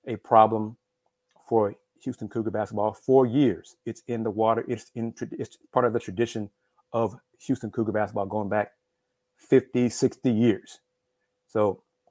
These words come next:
that was good to see. Kudos to the team for coming up with a very thorough win, seventy-two sixty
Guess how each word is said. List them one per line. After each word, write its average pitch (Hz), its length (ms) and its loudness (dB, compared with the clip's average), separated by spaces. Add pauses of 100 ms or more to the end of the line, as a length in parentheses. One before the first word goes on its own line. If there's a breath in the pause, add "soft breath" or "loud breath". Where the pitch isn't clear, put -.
(260)
that 113 140 2
was 110 100 2
good 113 220 2
to - 60 -12
see. 113 340 2 (100)
Kudos 131 360 8
to 117 100 2
the 107 80 0
team 120 260 2
for - 100 -4
coming 113 300 4
up 113 140 0
with 101 80 -4
a 95 80 -2
very 120 340 6
thorough 127 360 10
win, 123 360 0 (460)
seventy-two 123 480 -4
sixty 117 440 -10